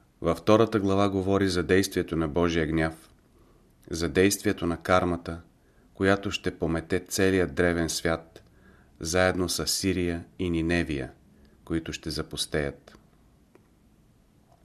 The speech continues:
В третата глава отначало пак говори за гнева Господен, а след това се казва: "И ще оставя всред тебе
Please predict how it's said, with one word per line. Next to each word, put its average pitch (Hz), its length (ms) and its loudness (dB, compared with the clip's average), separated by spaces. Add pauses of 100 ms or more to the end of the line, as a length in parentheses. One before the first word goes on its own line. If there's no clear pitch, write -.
(1500)
В - 80 -20
третата 127 440 2
глава 98 460 2
отначало 95 720 0
пак 95 200 0
говори 90 440 0
за 85 140 2
гнева 82 340 0
Господен, 85 680 -2 (920)
а 92 100 -2
след 110 340 0
това 104 220 2
се 104 160 -2
казва: 85 460 0 (1600)
"И 98 80 0
ще - 220 -4
оставя 107 540 4
всред - 400 -6
тебе 92 440 2